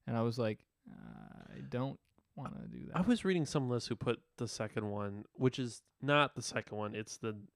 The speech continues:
Speaker 2: eighth one, in, like, the top five.
Speaker 1: Yeah, of the new trilogy.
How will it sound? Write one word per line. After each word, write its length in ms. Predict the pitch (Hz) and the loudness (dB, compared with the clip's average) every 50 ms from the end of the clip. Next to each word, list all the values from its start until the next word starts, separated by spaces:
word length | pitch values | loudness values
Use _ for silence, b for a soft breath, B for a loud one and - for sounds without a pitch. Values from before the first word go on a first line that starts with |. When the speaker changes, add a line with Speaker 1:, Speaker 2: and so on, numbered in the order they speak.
| _ - | _ 0
Speaker 2:
eighth 300 | 135 123 120 113 - - | 2 4 4 2 0 -4
one, 400 | 110 104 101 104 120 247 190 120 - _ _ _ _ _ _ _ _ _ _ _ _ _ _ _ - | -6 -6 -6 -6 -8 -10 -12 -14 -18 _ _ _ _ _ _ _ _ _ _ _ _ _ _ _ 0
in, 120 | - 139 135 | 2 2 4
like, 160 | 131 127 120 | 4 2 2
the 80 | - 117 | 0 -4
top 340 | - - 147 131 113 - - | -4 2 4 4 4 4 4
five. 100 | 147 131 | 6 8
Speaker 1:
Yeah, 340 | 131 127 131 135 127 131 131 | 10 10 10 10 10 10 8
of 140 | 110 120 | 8 8
the 200 | 120 127 120 113 104 - _ _ - | 8 8 8 8 6 0 _ _ -8
new 380 | - 139 120 117 113 110 123 151 127 - _ _ _ - | -2 0 2 4 4 2 0 -2 -8 -14 _ _ _ -12
trilogy. 420 | - - - - 117 - - 143 | -10 -8 -8 -8 -10 -14 -14 -16